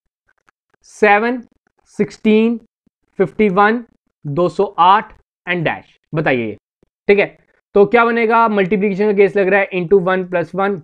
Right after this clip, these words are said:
into टू प्लस टू, बन गया, बन गया, बन गया, बन गया, into three plus three, into four plus four and into five plus five कर दो। तो दो सौ आठ को पाँच से मल्टीप्लाई करो, प्लस फ़ाइव कर दो, तो आपका आंसर क्या रहेगा? वन ज़ीरो फ़ोर फ़ाइव is the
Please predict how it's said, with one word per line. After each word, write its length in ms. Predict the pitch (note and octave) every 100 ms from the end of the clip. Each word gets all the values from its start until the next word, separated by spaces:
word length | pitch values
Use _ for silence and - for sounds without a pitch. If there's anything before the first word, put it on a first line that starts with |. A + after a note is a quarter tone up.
| _ _ _ _ _ F3+
into 300 | E3 F#3 F3
टू 260 | F#3+ F#3+ F#3 _ _ _ _ -
प्लस 240 | F3 - -
टू, 300 | G#3 F3+ - _ _ C#3+
बन 160 | D3
गया, 120 | C3 A#2
बन 140 | A2+
गया, 120 | A2
बन 140 | G#2+ G#2+
गया, 100 | G2+
बन 80 |
गया, 240 | G2+ G#2 D3+
into 200 | D#3 F3
three 200 | F3+ E3
plus 120 | F3+ F3 -
three, 220 | G#3+ F#3 - _ _ _ -
into 240 | D#3+ F3 E3
four 120 | F3 E3
plus 160 | E3+
four 360 | D#3+ - G#3 G3+
and 400 | C#3+ - D3+ D#3
into 140 | D3
five 240 | D#3+ D3+ E3
plus 280 | - C#3 B2+
five 280 | - A2+ A2
कर 100 | A2
दो। 180 | A2 A2 _ _ -
तो 60 | F3+
दो 160 | G3+
सौ 120 | G#3+ A#3+
आठ 240 | A3 A3+
को 180 | B3 A#3+
पाँच 360 | - F3 F3+
से 60 | G#3
मल्टीप्लाई 280 | G3+ G3 G#3
करो, 140 | G3+
प्लस 280 | G#3 F3 E3+ -
फ़ाइव 180 | F3
कर 140 | D#3+ F#3+
दो, 160 | F3+
तो 120 | G#3+ F3
आपका 260 | D3 D#3+
आंसर 180 | D#3 D#3
क्या 100 | D#3+
रहेगा? 260 | D#3 D#3 F#3+
वन 320 | D3 C#3 D3
ज़ीरो 320 | C#3+ F3+ G#3+ _ -
फ़ोर 180 | D#3 C3+
फ़ाइव 220 | C3+ C3+
is 100 | C3+
the 180 | C#3+